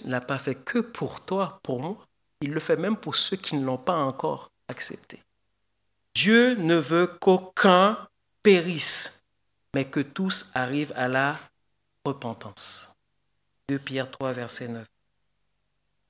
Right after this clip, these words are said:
Le sujet est sensible, difficile, je le sais.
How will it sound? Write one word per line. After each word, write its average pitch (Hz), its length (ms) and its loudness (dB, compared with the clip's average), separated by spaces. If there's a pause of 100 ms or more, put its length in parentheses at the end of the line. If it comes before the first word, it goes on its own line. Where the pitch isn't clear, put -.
(1200)
Le 165 140 4
sujet 160 560 2
est 123 100 -6
sensible, - 720 0 (160)
difficile, 120 580 -4 (120)
je 127 160 -6
le 110 100 -8
sais. 160 420 -2